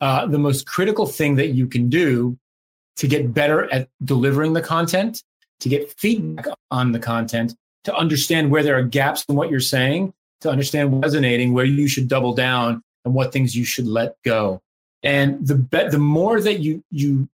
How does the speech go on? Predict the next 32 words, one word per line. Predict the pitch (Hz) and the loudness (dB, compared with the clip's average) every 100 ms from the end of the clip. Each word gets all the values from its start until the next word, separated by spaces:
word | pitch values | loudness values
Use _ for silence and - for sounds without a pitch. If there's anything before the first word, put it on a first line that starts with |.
| - | -10
tell | - 156 165 | -4 0 2
your | 147 131 | 2 0
story, | - 180 202 196 107 107 127 _ _ _ _ - | 0 0 0 0 -2 -2 -6 _ _ _ _ -8
the | 147 135 | -2 0
better | 131 160 170 | 2 2 2
you | 151 | 2
know | 151 147 156 | 2 2 2
the | 147 | 0
story. | - - 135 117 | -2 0 0 0
And | 139 | -2
so | 123 | -2
there's | 147 | 0
a | 143 | 2
level | 147 180 170 | 2 2 0
of | 131 | -2
confidence | 120 170 202 - 135 | -2 0 -2 -4 -4
that | 131 | -2
comes | 131 131 123 | 0 0 0
with | 123 123 | -2 -2
that, | 120 113 - _ _ - | 0 -2 -8 _ _ -8
that | 127 135 123 131 - _ _ | -4 0 0 -2 -6 _ _
increases | - 147 127 - 160 160 127 | -4 -2 -2 0 0 0 0
your | 139 | 0
credibility | 135 131 117 123 120 110 98 - _ _ - | 0 0 0 2 2 0 -2 -6 _ _ -6
as | 117 | -2
well. | 113 131 127 117 117 - _ _ | 0 2 2 0 -2 -8 _ _
And | 143 139 131 131 | -2 0 2 0
it | 160 | 0
allows | 135 131 139 151 127 | -2 0 0 0 0
you | 147 | 0
to, | 139 - 139 135 131 - | -2 0 0 2 0 -4
to | - 139 131 | -4 -2 -2